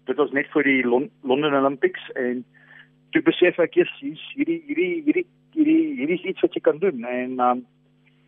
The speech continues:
ja, toe gaan sit ek met Barbara Manning en ons twee, eh, my vrou en my kinders en ek het gesê ek wil Olympics toe gaan en, eh, ja, dis waar my, my carrière begin het en ek het, ehm, begin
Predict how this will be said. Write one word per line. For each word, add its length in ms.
ja, 180
toe 160
gaan 120
sit 220
ek 140
met 180
Barbara 340
Manning 360
en 220
ons 260
twee, 220
eh, 220
my 160
vrou 140
en 60
my 160
kinders 340
en 120
ek 120
het 100
gesê 200
ek 100
wil 120
Olympics 340
toe 120
gaan 280
en, 320
eh, 120
ja, 160
dis 200
waar 140
my, 240
my 180
carrière 320
begin 260
het 380
en 340
ek 220
het, 280
ehm, 200
begin 420